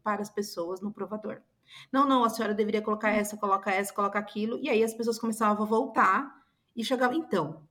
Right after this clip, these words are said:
hoje eu quero outra coisa." Só que assim, não é o foco da Zara, né? Então eu fiz isso por um mês e aí <clears throat> eu falei, "Não,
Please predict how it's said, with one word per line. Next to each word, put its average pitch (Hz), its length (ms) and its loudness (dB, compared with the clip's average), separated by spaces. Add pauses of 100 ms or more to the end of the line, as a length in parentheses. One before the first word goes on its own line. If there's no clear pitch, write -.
hoje 240 160 4
eu 254 40 -4
quero 254 180 2
outra 269 220 2
coisa." 175 400 0
Só 226 140 -8
que 349 100 -8
assim, 180 340 -8 (160)
não 254 140 0
é 349 60 0
o 440 80 -2
foco 180 340 0
da 180 120 -2
Zara, 170 280 -6 (640)
né? 208 300 -8 (400)
Então 220 220 8
eu 262 80 10
fiz 254 180 2
isso 220 260 -4
por 240 140 -2
um 294 120 0
mês 269 680 0
e 269 100 -4
aí 247 380 -2 (260)
<clears throat> - 380 -2
eu 214 60 -8
falei, 202 240 -4
"Não, 160 420 -6